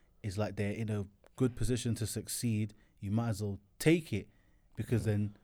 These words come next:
Speaker 1: let's say next year, for example, let's say you don't, then the year after you s-, suffer an injury and then you're out, and then your draft stock goes down 'cause you're not playing as much. Whereas at that point, if you're on the team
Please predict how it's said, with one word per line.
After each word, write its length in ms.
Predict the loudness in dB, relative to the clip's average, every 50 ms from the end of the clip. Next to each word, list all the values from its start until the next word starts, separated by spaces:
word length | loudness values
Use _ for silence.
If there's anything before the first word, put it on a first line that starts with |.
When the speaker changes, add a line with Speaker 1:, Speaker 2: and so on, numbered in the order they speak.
| _ _ -6
Speaker 1:
let's 200 | -2 -2 -2 0
say 360 | 0 0 0 0 0 -2 -4 -6 -12 -10 -4
next 380 | -2 0 0 -2 -4 -8 -4 0
year, 400 | 0 2 2 2 0 -2 -4 -6 -10
for 160 | -8 -6 -4
example, 680 | -4 -2 -2 -2 -2 -2 -4 -4 -4 -4 -4 -4 -6 -8 -14 -20 _ -20 -12 -8
let's 120 | -6 -4 -2
say 160 | -2 -2 -2
you 220 | -2 -2 -4 -4
don't, 380 | 0 2 2 4 4 2 0 -2 -6 -12 -20 _ _ _
then 120 | -10 -8 -6
the 60 | -2
year 180 | -2 -2 0 0
after 300 | -2 -4 -4 -4 -6 -4
you 180 | -4 -4 -6
s-, 200 | -6 -8 -12 -16 _ _ _ _ _ _ -16
suffer 560 | -10 -6 -4 -4 -4 -2 -2 -2 -2 -2 -2 -2
an 40 |
injury 500 | 0 2 2 2 2 0 -2 -2 -4 -4
and 100 | -4 -4
then 80 | -4 -4
you're 160 | -4 -4 -4 -2
out, 280 | 0 0 0 -2 -4 -8 -18 -20 _ _ -12 -8
and 80 | -6 -4
then 80 | -4
your 80 | -4 -2
draft 260 | 0 2 2 2 2
stock 180 | -2 -4 -6 -6 -8 -6
goes 220 | -2 -2 -2 0
down 240 | 2 2 4 4 2
'cause 100 | 0 -2 -4
you're 80 | -4
not 100 | -4 -2
playing 200 | 0 0 2 2
as 120 | 2 0 0
much. 260 | -2 -2 -2 -4 -2
Whereas 280 | 0 2 2 2 0 -2 -6 -14 -20 -18 -6 -4
at 120 | -2 0 0
that 160 | -2 -2 0
point, 340 | 2 4 4 4 4 2 -2 -8 -20 -20 -20 -20 -16 -8 -4
if 140 | -2 0 2
you're 120 | 2 4 4
on 140 | 4 4
the 80 | 4 2
team 440 | 2 2 2 4 4 4 2 2